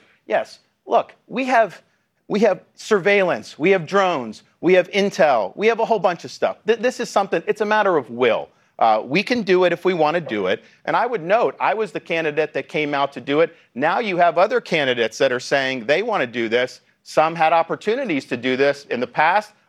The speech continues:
Others had not even supported things like border walls in the past. So we've been a leader on this issue. We're gonna continue to do it. But here's the thing as Republicans.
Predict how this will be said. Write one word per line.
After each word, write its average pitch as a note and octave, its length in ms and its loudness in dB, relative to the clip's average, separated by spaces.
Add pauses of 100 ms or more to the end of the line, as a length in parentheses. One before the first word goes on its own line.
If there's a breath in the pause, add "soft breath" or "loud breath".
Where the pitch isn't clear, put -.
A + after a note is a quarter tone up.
(120)
Others E3+ 360 2
had C#3 240 0
not D3 200 -2
even D#3+ 180 -8
supported D#3 500 -4
things D#3+ 220 -4
like D3 180 0
border F3 280 0
walls A#2+ 320 0
in G#2 80 -6
the G#2+ 80 -6
past. G#2 320 -2 (180 soft breath)
So B2 140 -2
we've D#3 200 -2
been G3 140 2
a E3 80 2
leader F3 380 0
on F3+ 140 2
this F3+ 180 -4
issue. F#3 320 0
We're C#3 160 2
gonna C#3+ 120 -2
continue D#3+ 460 -4
to D#3 100 -2
do E3 220 0
it. E3+ 100 0 (220 soft breath)
But C#3 80 -4
here's G#3 380 -2
the F3 80 -6
thing C#3+ 240 -2
as B2 120 -6
Republicans. A2 720 -4